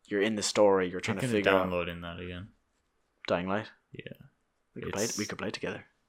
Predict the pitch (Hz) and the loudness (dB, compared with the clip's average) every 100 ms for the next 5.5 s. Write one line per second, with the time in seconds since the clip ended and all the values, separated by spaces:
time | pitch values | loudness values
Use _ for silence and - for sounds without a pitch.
0 | _ - 92 85 101 95 110 85 - _ | _ -6 -6 -2 0 2 2 0 -4 _
1 | _ _ _ _ _ - 107 104 110 107 | _ _ _ _ _ -2 0 2 4 6
2 | 101 - 117 98 92 87 - 104 123 131 | 6 4 0 2 4 4 2 0 4 4
3 | 143 151 - 160 175 - - 494 - - | 4 -2 4 4 4 -2 12 12 12 8
4 | - _ - - - - - 117 120 113 | -14 _ -12 -6 -6 -6 0 10 12 12
5 | 110 104 104 101 | 10 8 2 -6